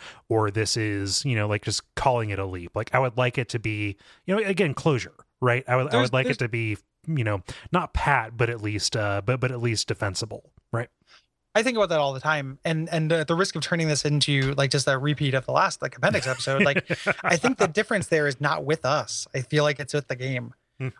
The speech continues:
Speaker 2: where, like, the level of granular detail, uh, with those little things that, like,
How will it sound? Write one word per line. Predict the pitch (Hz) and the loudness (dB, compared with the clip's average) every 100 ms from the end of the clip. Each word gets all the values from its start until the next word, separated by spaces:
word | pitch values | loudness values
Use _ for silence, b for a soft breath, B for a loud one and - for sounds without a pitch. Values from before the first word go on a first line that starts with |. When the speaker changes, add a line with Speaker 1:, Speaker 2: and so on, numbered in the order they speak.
| - | 0
Speaker 2:
where, | 156 156 | 2 4
like, | 147 143 - | 2 0 -4
the | 160 | -2
level | 156 175 214 220 196 | 2 2 0 -2 -2
of | 170 151 147 135 139 - | 0 2 2 -2 -12 -20
granular | 139 147 156 190 202 208 | -4 2 2 0 -4 -4
detail, | 202 208 220 226 233 - _ _ _ - | -6 -6 -4 -4 -4 -10 _ _ _ -2
uh, | 165 165 160 156 156 | 0 2 2 0 0
with | 147 | 0
those | 160 156 | 0 2
little | 175 | 0
things | 170 190 190 | 2 0 0
that, | 147 | 0
like, | 135 | 0